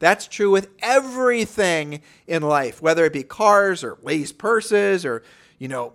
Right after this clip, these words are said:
vodka or wherever the hell else you buy. There's one absolute star brand. What makes that brand the best? It, you know,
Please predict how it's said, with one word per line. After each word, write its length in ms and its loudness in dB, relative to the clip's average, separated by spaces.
vodka 640 2
or 80 2
wherever 240 2
the 40 -2
hell 140 4
else 140 -2
you 80 -6
buy. 280 -4
There's 180 0
one 480 4
absolute 800 0
star 540 2
brand. 440 -4
What 260 4
makes 200 0
that 200 2
brand 280 0
the 40 -8
best? 420 -4
It, 240 0
you 80 -8
know, 200 0